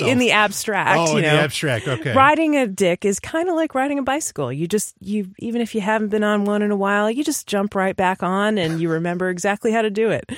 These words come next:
Speaker 1: And the
Speaker 2: I'll,
Speaker 1: reason
Speaker 2: I'll,
Speaker 1: I
Speaker 2: I'll have to take your word on that. <laughs>
Speaker 1: the reason I brought that up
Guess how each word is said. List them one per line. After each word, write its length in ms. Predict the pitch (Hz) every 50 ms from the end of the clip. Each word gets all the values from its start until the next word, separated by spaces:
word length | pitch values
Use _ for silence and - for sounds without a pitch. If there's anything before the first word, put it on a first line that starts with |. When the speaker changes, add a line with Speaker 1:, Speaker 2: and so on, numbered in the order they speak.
| - - - 403 381 359 359 359 - _
Speaker 1:
And 460 | - 220 233 240 240 240 240 208 - - 180
the 80 | 240
Speaker 2:
I'll, 80 | 269 302
Speaker 1:
reason 240 | 359 381 - 403 339
Speaker 2:
I'll, 120 | 294 262
Speaker 1:
I 80 | 233 147 135 - - - -
Speaker 2:
I'll 180 | 135 160 175 160
have 260 | 123 117 180 170 -
to 80 | - 151
take 180 | - 185 175 -
your 100 | 190 180
word 240 | 180 196 196 170
on 180 | 147 127 120 113
that. 260 | 113 117 117 - - -
<laughs> 40 | _
Speaker 1:
the 400 | 214 180 - - 202 208 185 - - 349
reason 360 | 359 415 453 - - - 508 453 415
I 100 | 359 294
brought 400 | 214 185 208 226 285 453 - -
that 160 | 190 175 175
up 320 | 214 294 311 214 208 -